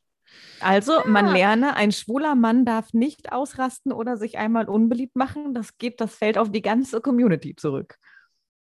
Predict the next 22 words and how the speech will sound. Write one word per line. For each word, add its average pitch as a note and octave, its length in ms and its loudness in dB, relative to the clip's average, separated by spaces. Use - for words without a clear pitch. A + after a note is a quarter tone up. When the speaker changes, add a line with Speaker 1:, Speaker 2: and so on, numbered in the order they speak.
Speaker 2:
Ja, G#3+ 160 4
Speaker 1:
So. F3 160 2
Speaker 2:
aber G#3 120 6
wa-, - 140 6
warum, B3 500 4
warum G#3+ 680 0
sind G#3+ 180 -6
denn G#3 160 -8
dann G3+ 260 -4
Mütter C4 260 -4
immer E3+ 160 -6
noch E3+ 100 -10
so E3+ 140 -14
gut F3 160 -10
angesehen? E3+ 420 -6
Ich F3 140 -10
meine, F3 120 -4
guck - 200 -12
dir F3+ 80 -4
mal E3+ 120 -4
Melanie, E3 440 -6
nee, E3 260 -4